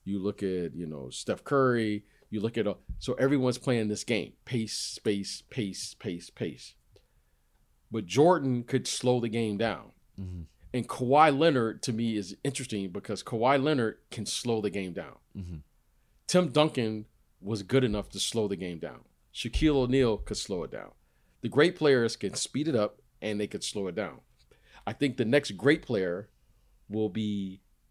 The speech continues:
Speaker 1: a big, a real big, not
Speaker 2: Mm-hmm.
Speaker 1: someone just tall, who could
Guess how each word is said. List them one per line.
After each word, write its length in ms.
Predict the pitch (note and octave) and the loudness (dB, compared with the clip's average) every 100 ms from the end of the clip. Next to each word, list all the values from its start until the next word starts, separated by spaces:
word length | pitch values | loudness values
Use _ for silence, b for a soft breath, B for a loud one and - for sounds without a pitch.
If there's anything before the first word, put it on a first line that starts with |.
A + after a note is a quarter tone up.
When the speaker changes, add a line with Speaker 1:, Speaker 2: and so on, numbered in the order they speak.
| _ _ _ _ _ _ - | _ _ _ _ _ _ -10
Speaker 1:
a 100 | F2+ | -10
big, 580 | D#2 C3 G#2+ G#2+ E3 E3 _ _ _ _ _ - | 0 2 2 0 -6 -12 _ _ _ _ _ -2
a 80 | A#2 | -2
real 360 | G#2+ C#3 D#3+ C3 | 4 6 8 6
big, 340 | F#2+ D2 - _ | 2 -6 -10 _
not 160 | - D#3 | -2 0
Speaker 2:
Mm-hmm. 60 | E3 | 2
Speaker 1:
someone 300 | A3 G3 C#3+ | 2 2 2
just 240 | C#3+ - | -2 -2
tall, 400 | C3 D#2+ G#1+ - _ _ _ _ _ _ _ _ | -2 -2 -4 -12 _ _ _ _ _ _ _ _
who 120 | - C3 | -4 0
could 200 | A#2 | -2